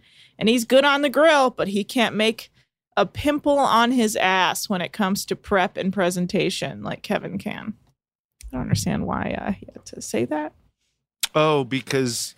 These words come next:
Speaker 2: whenever he sees Kevin, he thinks about his asshole.
Speaker 1: Mm, 'cause he eats
Speaker 2: And
Speaker 1: ass.
Speaker 2: how it quivers. Yeah, it aches for him.
Speaker 1: Wow. And that, my friends, is called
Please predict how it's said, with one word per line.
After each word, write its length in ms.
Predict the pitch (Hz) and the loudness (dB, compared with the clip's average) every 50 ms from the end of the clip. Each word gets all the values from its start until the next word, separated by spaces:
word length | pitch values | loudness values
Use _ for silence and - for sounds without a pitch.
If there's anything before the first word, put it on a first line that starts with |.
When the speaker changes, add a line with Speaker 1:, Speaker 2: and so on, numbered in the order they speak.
| _ _ - | _ _ -2
Speaker 2:
whenever 400 | 127 127 131 135 139 147 165 160 | 0 2 2 4 2 2 2 2
he 200 | 143 135 120 127 110 | 2 0 0 -2 -2
sees 360 | - - - 139 123 107 98 | -4 -4 -2 -2 -2 -2 -2
Kevin, 380 | - - 117 110 104 101 95 | -2 -2 0 0 0 -2 -2
he 80 | 95 95 | -2 -4
thinks 280 | 87 - 104 98 92 - | -2 -2 -2 -2 -2 -4
about 220 | - 95 95 90 87 | -2 0 0 0 0
his 140 | 92 85 87 | 0 0 0
asshole. 680 | 90 95 92 90 - - - 82 53 55 - - _ _ _ _ _ _ _ - | 0 -2 -2 -4 -4 -6 -6 -6 -6 -8 -10 -14 _ _ _ _ _ _ _ -2
Speaker 1:
Mm, 300 | 208 220 220 214 208 208 | 0 2 2 2 2 0
'cause 100 | - 214 | 0 0
he 80 | 202 185 | 0 0
eats 240 | 165 190 190 - | 0 -2 -2 0
Speaker 2:
And 160 | 214 214 104 95 | 2 2 4 4
Speaker 1:
ass. 60 | 107 | 4
Speaker 2:
how 140 | 107 107 107 | 4 4 2
it 120 | 110 - _ _ - | 0 -2 _ _ -8
quivers. 520 | - - 131 127 110 98 101 98 95 87 | 2 4 4 4 4 4 0 -2 0 0
Yeah, 300 | 110 104 92 90 90 90 | 2 2 2 2 0 -2
it 120 | 85 - - | -4 -4 -2
aches 460 | - 107 107 107 107 - - - - - | 0 0 2 0 -2 -4 -8 -8 -8 -8
for 160 | - - 90 | -8 -8 -8
him. 400 | - - 82 82 85 87 82 82 - _ _ _ _ _ _ _ _ _ _ _ _ _ _ _ _ _ _ _ _ - | -8 -8 -12 -10 -10 -12 -14 -14 -18 _ _ _ _ _ _ _ _ _ _ _ _ _ _ _ _ _ _ _ _ 0
Speaker 1:
Wow. 640 | 254 277 285 277 269 262 240 226 220 208 202 220 214 - - - - - - - - - - | 2 2 4 4 4 4 6 6 6 6 4 4 2 -4 -6 -8 -8 -10 -12 -12 -14 -4 0
And 220 | 226 233 233 226 | 2 2 4 4
that, 300 | 247 277 302 320 - - | 4 4 4 2 2 0
my 180 | - 277 285 302 | 0 0 0 0
friends, 600 | - - 302 294 294 285 285 285 285 285 - - | 0 0 2 2 4 2 2 0 -2 -4 -4 -2
is 260 | - 202 196 202 - | 0 0 0 0 -4
called 640 | - - - 247 233 233 240 240 240 233 240 233 | -8 -2 2 4 4 6 6 6 4 4 2 0